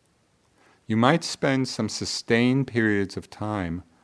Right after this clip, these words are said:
focusing on a particular aggregate, you know, just to play, to experiment.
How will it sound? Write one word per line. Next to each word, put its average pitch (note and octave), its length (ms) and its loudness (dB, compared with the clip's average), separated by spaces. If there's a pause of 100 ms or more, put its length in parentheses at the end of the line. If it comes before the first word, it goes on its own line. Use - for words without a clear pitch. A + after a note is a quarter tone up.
(140)
focusing A2+ 800 0
on F#2+ 180 -4
a E2+ 80 -6
particular - 840 -8
aggregate, D2 580 -14 (840)
you D#3 60 -12
know, C#3 60 -10
just F#3 360 -16
to C3+ 400 -4 (120)
play, - 360 -6
to A2+ 140 -12
experiment. F#2 720 -10